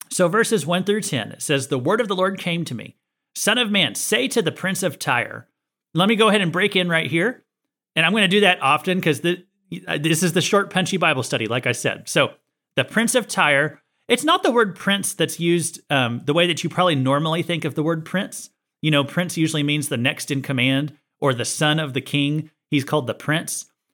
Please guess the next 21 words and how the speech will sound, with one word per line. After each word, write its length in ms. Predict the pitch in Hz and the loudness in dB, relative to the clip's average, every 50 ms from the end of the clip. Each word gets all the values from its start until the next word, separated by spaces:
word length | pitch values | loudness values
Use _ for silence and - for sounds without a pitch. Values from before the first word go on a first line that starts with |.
| _ _ _ _ - | _ _ _ _ 0
Well, 220 | 180 185 185 180 | 2 4 4 4
the 140 | 170 165 - | 2 0 0
prince 580 | - - - 214 247 240 202 - - - - - _ _ _ | -2 -2 -2 0 0 0 -2 -4 -6 -8 -10 -12 _ _ _
that's 220 | - 170 170 - 190 | -2 -2 0 0 0
right 160 | 160 147 - | 0 0 0
here 480 | - - 302 302 196 147 151 147 - _ _ _ _ _ _ _ _ _ _ | 0 0 2 4 4 2 2 -2 -6 _ _ _ _ _ _ _ _ _ _
is 320 | - 240 262 277 240 - - | 2 2 2 4 2 0 -2
the 120 | - 151 | -2 -6
king. 320 | - - 123 98 - - _ _ _ _ _ _ _ _ _ | -4 -6 -6 -8 -8 -12 _ _ _ _ _ _ _ _ _
Prince 360 | - - 220 240 - - - | -2 0 0 2 0 -2 -2
is 260 | - - 190 185 190 151 | 0 0 0 0 0 0
just 200 | 180 185 190 190 | -2 0 2 0
a 60 | 170 | 0
word 360 | 147 139 143 131 139 156 175 | 2 2 4 4 4 2 2
in 100 | 151 143 | 0 -2
the 80 | 139 131 | 0 0
Bible 500 | 147 180 214 170 143 131 151 147 - _ _ _ _ _ - | 0 0 2 2 2 2 2 0 -6 _ _ _ _ _ -2
that 140 | 160 151 151 | -2 0 2
means 400 | 156 156 151 151 139 - - - _ _ _ | 2 2 2 2 0 -2 -6 -12 _ _ _
the 100 | - 131 | -2 -2
first, 580 | - - _ 147 147 - - - - - - | -2 -2 _ 0 0 0 -2 -6 -12 -12 -14